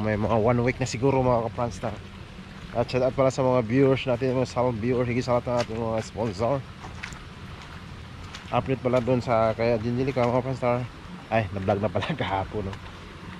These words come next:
So, sabi three days or four days makalabas. Antayin-antayin nyo, mga kapranstar. At sa Lunes, simula na rin yung kanyang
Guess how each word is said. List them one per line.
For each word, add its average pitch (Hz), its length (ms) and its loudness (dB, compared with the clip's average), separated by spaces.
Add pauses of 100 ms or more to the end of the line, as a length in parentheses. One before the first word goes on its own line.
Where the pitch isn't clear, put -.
(140)
So, 98 320 0 (480)
sabi 110 320 2
three 110 240 0
days 117 160 2
or 101 240 0
four 113 160 4
days 110 320 0
makalabas. 107 560 0 (560)
Antayin-antayin 113 480 2
nyo, 107 240 2
mga 107 80 2
kapranstar. 107 400 0 (720)
At 117 80 -2
sa - 160 0
Lunes, 135 480 4
simula 117 400 2
na 120 80 2
rin 117 160 2
yung 113 240 0
kanyang 113 320 0